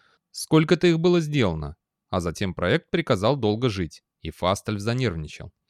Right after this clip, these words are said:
Сначала Фастальф решил прибыть в институт без сопровождения роботов.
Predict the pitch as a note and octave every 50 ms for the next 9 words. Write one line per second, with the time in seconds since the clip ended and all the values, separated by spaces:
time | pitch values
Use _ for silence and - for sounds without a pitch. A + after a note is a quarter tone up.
0 | _ _ _ _ - - _ - - A2 A2 A2 - - F3+ G3 G#3 G3+ - -
1 | C#3 C3+ C3+ - - E3+ D#3+ - D3 C3+ A#2 - - A2 A#2 - B2+ A#2 F#2 G2
2 | G#2+ A2 - A2 G#2 G2 - - - E2+ - C3 C3 A2+ F#2+ G#2 G#2 G2 - -
3 | F#2+ - G2 G2 G2 F2+ E2+ G2 G#2 G2+ G2 G2 G2 F#2 D#2+ D#2+ D#2 - - -